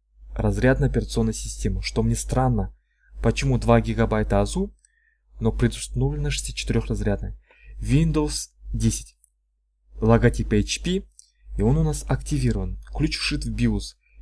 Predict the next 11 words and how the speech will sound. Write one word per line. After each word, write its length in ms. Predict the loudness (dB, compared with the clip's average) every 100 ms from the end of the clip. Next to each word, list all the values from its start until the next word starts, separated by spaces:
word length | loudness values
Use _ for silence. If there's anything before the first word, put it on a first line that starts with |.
| -2
и 60 |
он 140 | 2 2
автоматически 640 | 2 0 0 0 -2 -2
активируется, 580 | -4 -4 -2 -2 -4 -6
поэтому 520 | 0 2 2 -2 -2
лицензию 440 | -4 -2 -2 0
мы 140 | 2 4
не 80 | 2
хотели 360 | 0 2 2
бы 140 | 2 -2
терять. 340 | -2 -2 -4